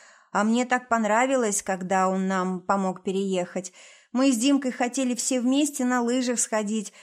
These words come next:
как снег выпадет. По прогнозам, в середине ноября обещают». «Да? Так рано?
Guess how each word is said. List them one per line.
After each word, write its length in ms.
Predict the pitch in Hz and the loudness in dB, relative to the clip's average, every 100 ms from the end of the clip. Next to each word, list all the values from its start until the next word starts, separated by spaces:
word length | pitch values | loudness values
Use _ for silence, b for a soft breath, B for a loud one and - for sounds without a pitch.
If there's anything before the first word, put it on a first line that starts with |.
| B | B
как 200 | - 214 | -8 -6
снег 420 | - 226 226 220 | -4 0 0 0
выпадет. 560 | 208 214 202 202 196 208 | -2 -4 -2 -4 -4 -2
По 100 | 262 | -2
прогнозам, 600 | 262 262 233 240 254 254 | 2 2 2 2 2 0
в 40 | 254 | 0
середине 580 | 254 247 214 254 247 240 | -2 -2 0 0 0 0
ноября 520 | 240 262 233 214 220 | 0 0 0 0 0
обещают». 760 | 233 240 - 190 214 220 - - _ _ _ _ | 0 -2 -2 -2 0 -2 -4 -14 _ _ _ _
«Да? 400 | 202 208 240 330 359 _ _ _ - | -4 0 2 0 -4 _ _ _ -10
Так 220 | 190 190 | -8 -4
рано? 440 | 202 302 427 220 | -2 0 -2 -4